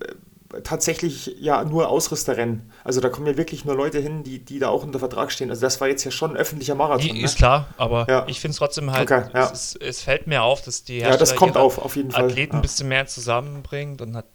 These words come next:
Speaker 2: wir hatten, hat damals auch mit Simon Boch und Laura Hottenrott so gesprochen
Speaker 1: Mhm.
Speaker 2: und, also bei Essex. Und die finden das eigentlich auch ganz spannend, dass so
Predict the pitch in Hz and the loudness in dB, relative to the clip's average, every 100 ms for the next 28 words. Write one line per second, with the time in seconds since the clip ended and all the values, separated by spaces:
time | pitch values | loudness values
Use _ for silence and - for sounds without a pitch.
0 | _ - - 117 110 - 107 110 - 110 | _ -16 -12 -12 -12 -14 -8 -8 -6 -8
1 | 107 104 - - - - _ _ _ _ | -6 -8 -8 -14 -20 -20 _ _ _ _
2 | - 117 117 104 120 - - 110 113 123 | -12 -4 -2 6 6 6 -8 -6 -6 -6
3 | 123 131 117 123 - 117 123 120 - 123 | -6 -6 -6 -8 -12 -18 -16 -16 -12 -10
4 | - - 127 135 135 127 110 110 110 - | -6 -4 -2 0 0 -2 -4 -4 -6 -10
5 | - _ - 101 98 - - 123 - - | -20 _ -16 -8 -6 -4 -6 -10 -12 -18
6 | - - _ _ _ - _ - - 113 | -20 -20 _ _ _ -20 _ -20 -12 -10
7 | 110 127 123 117 110 110 113 104 - 110 | -10 -8 -6 -4 -4 -4 -8 -8 -6 -6
8 | 113 107 - 107 | -6 -10 -12 -10